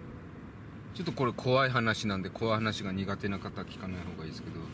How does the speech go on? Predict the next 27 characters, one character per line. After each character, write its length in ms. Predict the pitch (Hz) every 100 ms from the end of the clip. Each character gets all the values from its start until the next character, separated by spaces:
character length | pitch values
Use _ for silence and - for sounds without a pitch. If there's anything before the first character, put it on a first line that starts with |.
| - - - - - - - - -
あ 100 | 82
の、 60 | 82 - 60 - - - - - - - - - - -
自 120 | 110
分 120 | 151
が 120 | 151
ち 100 | 131
ょ 160 | 143 143
う 40 |
ど 180 | 135 123
布 120 | 107
団 240 | - 127 127
で 140 | 127
寝 160 | 113 107
て 160 | 117
て、 500 | 107 - 143 127 104 - - - - - - - - 98
え 360 | 101 95 90
ー、 20 | 92
そ 100 | 107
の 160 | 92
足 220 | 110 -
元 260 | 160 156 160
に 120 | 139
で 120 | 90
す 100 | 80
ね、 240 | 95 110 123 - - - - - - -
あ 40 | 95
の、 160 | 95